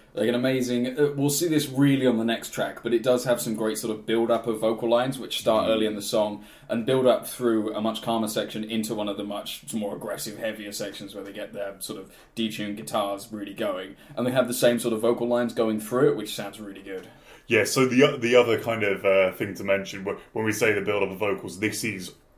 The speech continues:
Speaker 2: often all six of the members singing, and if you ever do get a chance to see Haken live, there will be, like, five or six microphones on stage. Like,
Speaker 1: Mm,
Speaker 2: the
Speaker 1: mm.
Speaker 2: band can reproduce this live.
Speaker 1: Yeah,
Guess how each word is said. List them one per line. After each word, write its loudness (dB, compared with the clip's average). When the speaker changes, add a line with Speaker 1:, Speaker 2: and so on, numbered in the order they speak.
Speaker 2:
often 2
all -8
six -8
of -12
the -8
members -8
singing, -8
and -8
if -12
you -2
ever 0
do -4
get -2
a -10
chance -8
to -12
see -8
Haken -4
live, 0
there 4
will 2
be, 0
like, 2
five 4
or -4
six -4
microphones -2
on -6
stage. 0
Like, 2
Speaker 1:
Mm, -10
Speaker 2:
the 2
Speaker 1:
mm. -2
Speaker 2:
band 4
can 0
reproduce -6
this -8
live. 8
Speaker 1:
Yeah, 4